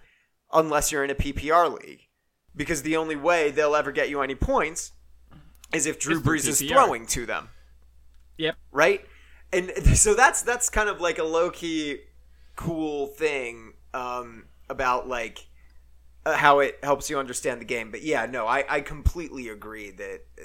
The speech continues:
Speaker 1: that whatever, whatever, uh, Adrian Peterson had left to give, if it's anything, what, whatever little was left,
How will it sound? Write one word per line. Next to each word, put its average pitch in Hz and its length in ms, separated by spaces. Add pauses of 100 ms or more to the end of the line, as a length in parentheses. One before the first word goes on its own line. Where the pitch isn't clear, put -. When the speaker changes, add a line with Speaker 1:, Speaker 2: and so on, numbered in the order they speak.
(100)
Speaker 1:
that 101 280 (1400)
whatever, 143 880 (880)
whatever, 147 800
uh, 120 300
Adrian 143 400
Peterson 135 460
had 123 300
left 120 400
to 143 80
give, 127 580 (840)
if 151 160
it's 139 320
anything, 156 720 (180)
what, 139 360
whatever 139 400
little 131 480
was 120 300
left, 117 540